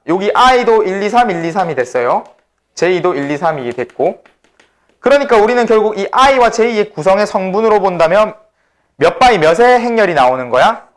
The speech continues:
삼 바이 삼. 삼 곱하기 삼 행렬이 나왔네요. 그럼 삼 곱하기 삼 행렬에 의해서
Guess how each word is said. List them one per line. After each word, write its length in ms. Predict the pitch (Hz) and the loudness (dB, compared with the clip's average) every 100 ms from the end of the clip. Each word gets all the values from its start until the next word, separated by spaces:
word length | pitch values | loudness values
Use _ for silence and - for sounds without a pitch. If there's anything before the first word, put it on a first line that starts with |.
| _ _ | _ _
삼 220 | - 165 | -6 0
바이 100 | 180 | 0
삼. 220 | 165 135 - | 0 -2 -6
삼 220 | - 202 | -6 -2
곱하기 320 | 247 254 220 | 0 0 0
삼 180 | 202 175 | -2 -2
행렬이 300 | 202 240 233 | 0 0 2
나왔네요. 520 | 233 139 127 120 185 _ _ _ _ | 2 2 0 -4 -6 _ _ _ _
그럼 100 | 190 | -8
삼 200 | - 208 | -6 -2
곱하기 340 | 254 277 254 | 0 2 0
삼 180 | 247 226 | 0 0
행렬에 340 | 262 262 240 269 | 0 2 2 2
의해서 400 | 170 185 175 | 2 -2 -4